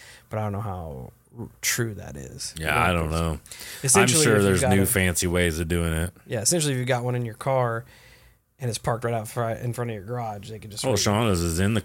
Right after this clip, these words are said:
Speaker 2: in the garage
Speaker 1: Yeah.
Speaker 2: right underneath it, so.
Speaker 1: Yeah, it's, it's weird, man.
Speaker 2: It's definitely bizarre.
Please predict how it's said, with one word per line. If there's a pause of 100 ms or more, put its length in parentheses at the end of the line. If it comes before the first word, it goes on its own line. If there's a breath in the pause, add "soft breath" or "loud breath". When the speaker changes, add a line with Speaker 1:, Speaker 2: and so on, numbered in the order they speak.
(140)
Speaker 2:
in
the
garage
Speaker 1:
Yeah.
Speaker 2:
right
underneath
it,
so. (480 soft breath)
Speaker 1:
Yeah, (100)
it's,
it's
weird,
man. (220)
Speaker 2:
It's
definitely
bizarre.